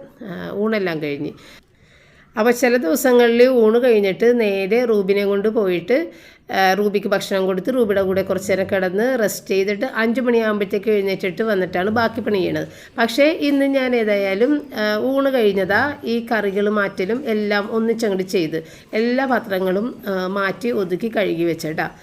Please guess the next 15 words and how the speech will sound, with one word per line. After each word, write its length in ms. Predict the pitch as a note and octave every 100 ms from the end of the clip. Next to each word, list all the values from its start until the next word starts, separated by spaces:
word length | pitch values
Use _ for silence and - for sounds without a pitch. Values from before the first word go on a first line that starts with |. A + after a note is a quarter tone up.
| - -
അപ്പോൾ 260 | A3+ B3+ C4 C4
കിച്ചണിൻ്റെ 400 | A#3+ - A#3 A#3
പണി 260 | B3 A#3 G#3
എല്ലാം 420 | A3 F#3+ F#3+ F#3+
തീർന്ന്, 340 | F#3+ D#3+ D#3 D#3+ - - -
ആ, 80 | G3
കംപ്ലീറ്റ് 420 | G#3 A3 G#3+ G#3 G#3+
തുടച്ച് 360 | A3 F#3 F3 A#3+
വൃത്തിയാക്കി 640 | C#4 A3+ G3 F#3+ F3+ F3 A#3
അങ്ങനെയുള്ള 360 | G3+ G3 F#3+
കാര്യങ്ങളാണ്, 640 | G3 G#3 F3 E3+ E3+ E3+
ആ, 500 | C4 - G#3 F#3+ F3
ബാക്കി 320 | E3+ F#3 F3 E3+
ചെയ്തത് 360 | G3+ E3+ E3
കേട്ടോ. 260 | D#3 D#3